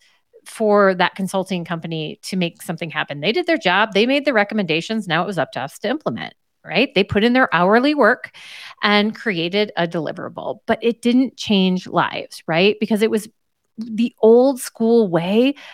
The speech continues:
of really thinking about things. It's not focused. When we look at that hourly rate, we're not focusing on the outcome.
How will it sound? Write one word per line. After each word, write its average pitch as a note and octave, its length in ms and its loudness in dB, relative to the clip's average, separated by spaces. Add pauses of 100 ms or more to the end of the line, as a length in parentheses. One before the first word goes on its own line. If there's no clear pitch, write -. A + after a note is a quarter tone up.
(140)
of G3 300 -2
really C4+ 540 2
thinking C#4+ 540 -2
about D#3+ 360 -4
things. - 460 -14 (360)
It's B3+ 260 -2
not A3+ 520 -2
focused. A#3+ 500 -2
When A3 160 0
we D4+ 120 0
look A#3 380 -2
at G3 220 -2
that E3+ 260 0 (500)
hourly G#3+ 420 0
rate, F3+ 460 -2
we're B3 120 -6
not A#4+ 220 -6
focusing C4+ 560 -2
on G3 100 0
the D3+ 120 -2
outcome. F#3+ 500 -2